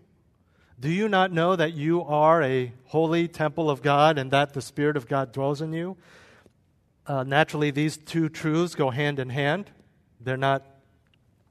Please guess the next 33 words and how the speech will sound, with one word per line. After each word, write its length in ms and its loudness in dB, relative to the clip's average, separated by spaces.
distinct 480 -6
truths 380 -4
that 140 -4
don't 220 -4
work 240 -4
together. 460 -2
Uh, 480 -8
for 260 -4
the 100 -4
sake 320 -2
of 100 -4
this 220 -6
morning, 340 -4
I 140 -2
have 260 -6
taken 320 -2
a 80 -6
sentence 540 -8
and 160 -8
I 100 -4
have 260 -8
cracked 380 -4
it 80 -4
in 120 -10
half, 360 -4
but 160 0
it 100 2
is 180 -2
one 240 -4
full 280 -2
sentence, 520 -6
is 160 -8
one 320 -4